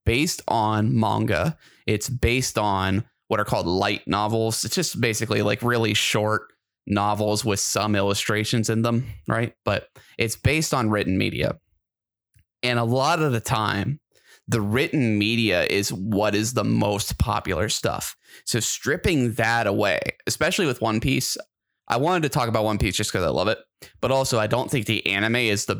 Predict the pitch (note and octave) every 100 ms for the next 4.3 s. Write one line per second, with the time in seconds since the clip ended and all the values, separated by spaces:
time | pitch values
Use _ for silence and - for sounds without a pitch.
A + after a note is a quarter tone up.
0 | - G2+ G#2+ - - - G#2+ G#2 A#2 B2+
1 | B2 - D3 - - _ _ - - -
2 | - - - C#3+ C3 B2 A#2 A2 G2+ A2
3 | G#2+ A2 G#2+ A2+ A#2+ F2+ B1+ E2+ F#2+ -
4 | G#2 F#2+